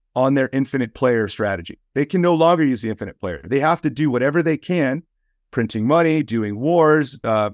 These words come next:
propagating lies, covid, right? All this stuff to try and beat D-, Bitcoin. And so here we are, um, in this game.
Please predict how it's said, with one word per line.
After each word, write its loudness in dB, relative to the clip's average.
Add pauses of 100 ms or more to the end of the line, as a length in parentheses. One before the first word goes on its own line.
(140)
propagating 0
lies, 2 (340)
covid, 2 (360)
right? 2
All 4
this 2
stuff 4 (160)
to -6
try 2
and 0
beat -2
D-, -2
Bitcoin. -2 (260)
And -4
so 2 (800)
here 4
we 6
are, 4 (1160)
um, 0 (1200)
in 4
this 0
game. 0